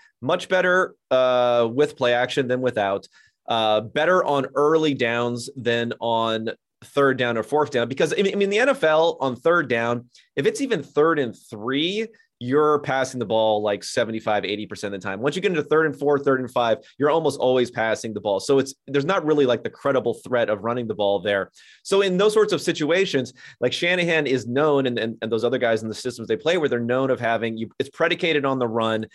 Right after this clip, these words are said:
and then you're, you're passing off of that to create explosive plays. And that's how those quarterbacks are able to up their numbers. So it's just, Jimmy's not necessarily doing it in the same sort of way. I know that, like I said, the interceptions can look bad sometimes when he throws it over the middle of the field, but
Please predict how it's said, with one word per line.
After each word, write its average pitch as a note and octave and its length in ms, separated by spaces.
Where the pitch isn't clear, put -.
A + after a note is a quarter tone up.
and B2 120
then B2 120
you're, B2 180
you're A#2+ 160
passing C#3 480
off B2+ 240
of A#2 60
that A2+ 180
to - 60
create A#2+ 340
explosive A2+ 600
plays. D3 380
And A2 80
that's B2+ 220
how B2 60
those A#2 180
quarterbacks A2+ 400
are A2+ 60
able G#2+ 160
to G#2 60
up A2+ 140
their G#2 120
numbers. A2+ 320
So E3+ 120
it's F#3+ 80
just, G3 160
Jimmy's F#3 380
not C#3+ 340
necessarily C3 580
doing D3 280
it A#2 40
in G#2+ 40
the G#2 80
same G#2 240
sort G#2 180
of G2+ 140
way. G#2 200
I C3+ 120
know E3 300
that, B2+ 260
like B2+ 80
I B2 60
said, C3+ 260
the B2 80
interceptions F3+ 400
can G3 140
look E3 160
bad D#3 340
sometimes A#2+ 420
when B2 100
he A#2+ 60
throws A#2+ 240
it B2 40
over A#2+ 100
the A#2 60
middle B2 160
of - 20
the G#2+ 80
field, D#3 300
but A#2+ 180